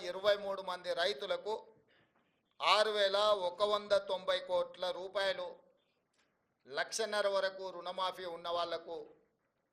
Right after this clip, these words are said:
రుణాలు ఉన్న వాళ్లకు ఖాతాలో రెండో విడత వేయడం జరిగింది. మూడవ విడత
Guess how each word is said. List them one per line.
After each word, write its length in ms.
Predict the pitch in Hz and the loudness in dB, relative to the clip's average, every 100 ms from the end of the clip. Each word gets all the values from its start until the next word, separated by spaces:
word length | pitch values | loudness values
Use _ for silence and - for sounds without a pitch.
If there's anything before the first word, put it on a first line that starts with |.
| - | -14
రుణాలు 380 | 151 185 202 196 180 | -8 2 2 2 -2
ఉన్న 120 | 175 196 | -2 2
వాళ్లకు 400 | 190 185 175 180 175 - _ _ _ _ _ _ 156 | 4 2 -2 -6 -8 -10 _ _ _ _ _ _ 2
ఖాతాలో 480 | 185 190 190 180 170 | 2 2 2 2 0
రెండో 240 | 165 175 185 175 | -2 0 0 0
విడత 220 | 170 170 165 | -6 -6 -4
వేయడం 300 | 160 170 175 170 | -2 0 0 0
జరిగింది. 400 | 165 156 151 160 - - _ _ _ _ _ 123 | -2 -2 -8 -10 -10 -18 _ _ _ _ _ -10
మూడవ 280 | 156 208 220 214 196 | -2 4 6 4 2
విడత 220 | 196 | 0